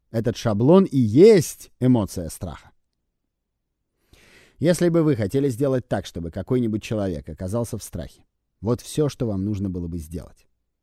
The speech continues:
Добиться того, чтобы его единицы внимания в какой-либо области качались и колебались. Чтобы они были в интурбулированном состоянии. Это значит, что они направлены сразу во все стороны, они не могут ничего блокировать.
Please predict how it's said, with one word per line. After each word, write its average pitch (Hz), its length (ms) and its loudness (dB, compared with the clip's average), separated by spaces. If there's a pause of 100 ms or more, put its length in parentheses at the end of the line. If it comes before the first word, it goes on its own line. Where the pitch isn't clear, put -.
(140)
Добиться 147 480 0
того, 151 260 -2
чтобы 104 260 -6
его 101 280 0
единицы 151 580 -2
внимания 104 500 -2
в - 60 -16
какой-либо 113 520 -4
области 98 460 -4
качались 147 680 -8
и 139 100 -6
колебались. 101 640 -6 (600)
Чтобы 120 300 0
они 143 200 2
были 170 220 6
в 117 140 2
интурбулированном 143 840 4
состоянии. 120 760 -4 (540)
Это 131 220 2
значит, 175 340 2
что - 160 2
они 180 180 4
направлены 160 540 2
сразу 131 380 0
во 107 120 0
все 135 240 -4
стороны, 123 600 0 (320)
они 127 260 6
не 135 140 8
могут 143 360 4
ничего 120 380 0
блокировать. 127 680 0